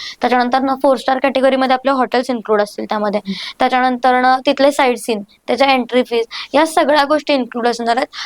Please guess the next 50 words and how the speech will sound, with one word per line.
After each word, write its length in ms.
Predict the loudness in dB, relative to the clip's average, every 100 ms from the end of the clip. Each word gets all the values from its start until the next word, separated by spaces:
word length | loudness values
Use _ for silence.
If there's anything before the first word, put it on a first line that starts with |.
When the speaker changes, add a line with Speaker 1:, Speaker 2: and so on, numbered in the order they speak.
| -4
Speaker 1:
आणि 200 | 0 2 2
ते 100 | 0
सुद्धा 220 | 2 0
फक्त 300 | -2 -2 -2
सेव्हन्टी 480 | 0 0 0 0 0
नाईन 200 | 2 0
थाउजंड 220 | 0 0
नाईन 200 | 0 -2
हंड्रेड 280 | -2 0 0
नाईन्टी 340 | 0 -4 -2
नाईन 500 | 0 0 -4 -12 -2
Speaker 2:
ओके. 240 | -2 -2 0
Speaker 1:
ह्या 240 | 2 2
कॉस्टमध्ये. 560 | 2 -2 -2 -2 -2 -2
Speaker 2:
हम्म. 360 | -6 -10 -2 2
Speaker 1:
तर 200 | 2 2 0
हे 180 | 2 4
थोडंसं 360 | 4 2 0
युनिक 400 | 0 0 -2 2
आहे, 140 | 2 2
कारण 260 | 0 0
की 260 | -2 -4 -4 _ _ 2
कोणाचंच 420 | 4 4 2 0
पॅकेज 400 | 0 0 -4 -6 -2
एटी 240 | -2 0
फाईव्हच्या 340 | 2 2 2 0
under 320 | 0 0 0
येत 300 | 0 -2 -4
नाही. 160 | -8 -10 _
Speaker 2:
हम्म, 220 | -6 -2 0
हम्म, 120 | 0
Speaker 1:
But 80 | 0
Speaker 2:
हम्म. 160 | 0
Speaker 1:
आपण 300 | -2 -2 -4
ते 100 | -2
एक 240 | 0 2 0 2
गेस्टना 440 | 2 0 0 2
थोडंसं 380 | 4 2 2 0
त्यांना 320 | 0 2 0 0 -2
बेटर 240 | -2 0
पडू 240 | 0 0 2
देत, 140 | 0 -2 -16 0
कारण 280 | 2 2 0
की 220 | -4 -4 0
आपण 320 | -2 0 0
मागच्या 360 | 2 0 0 0
एपिसोडमध्ये 420 | 2 2 2 2
कव्हर 260 | 2 2 2
केलं 240 | 0 0
होतं 240 | -2 -2